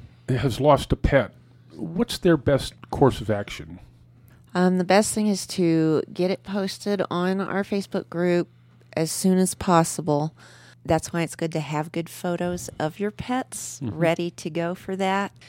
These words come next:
Speaker 2: They should call both of the vets in town, Fremont Humane Society, and the sheriff's office to see if they've been reported as found.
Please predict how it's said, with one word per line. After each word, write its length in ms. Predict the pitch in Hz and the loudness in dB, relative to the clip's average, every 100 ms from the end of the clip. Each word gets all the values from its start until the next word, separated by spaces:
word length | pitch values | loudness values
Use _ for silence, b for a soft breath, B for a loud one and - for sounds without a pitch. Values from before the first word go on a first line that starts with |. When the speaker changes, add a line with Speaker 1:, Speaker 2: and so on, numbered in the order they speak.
| b b b b b - | b b b b b 0
Speaker 2:
They 180 | 185 180 | 4 4
should 340 | - 190 165 | 2 -6 -8
call 680 | - - 185 170 165 165 160 | -10 -2 2 6 6 6 2
both 560 | - - 160 160 - - _ | 0 2 2 2 -4 -20 _
of 200 | 151 147 | -4 -4
the 300 | 151 147 143 - | -2 -2 -2 -2
vets 420 | 175 175 - - - | -2 -2 -2 -8 -6
in 240 | 185 190 | -6 -6
town, 800 | - 202 185 180 175 175 175 180 b b b b b | -8 -6 -4 -2 -2 -4 -6 -10 b b b b b
Fremont 640 | - - 185 190 185 180 | -8 -2 -2 0 0 -2
Humane 600 | - - 190 180 175 175 | -4 -8 -6 -4 -4 -4
Society, 1080 | 180 - 170 - 160 160 160 160 160 160 160 b b b b b b b b - | -8 -10 -10 -6 -4 -4 -4 -6 -4 -6 -6 b b b b b b b b -6
and 680 | 165 156 151 147 147 147 143 | -4 -2 -2 -4 -4 -6 -8
the 500 | - 139 135 135 135 | -6 -4 -2 -4 -4
sheriff's 440 | - 202 220 - | -2 0 0 0
office 460 | 139 131 - 175 - | -2 -2 -4 -6 -8
to 180 | - 156 | -10 -10
see 400 | - 175 165 - | -6 -4 -4 -2
if 200 | 175 165 | -4 -4
they've 220 | 160 160 | -6 -6
been 180 | 160 156 | -6 -8
reported 640 | 151 147 - 151 143 143 - | -8 -10 -6 -4 -4 -8 -8
as 200 | 147 - | -8 -6
found. 520 | 160 151 - - - | -6 -6 -8 -14 -20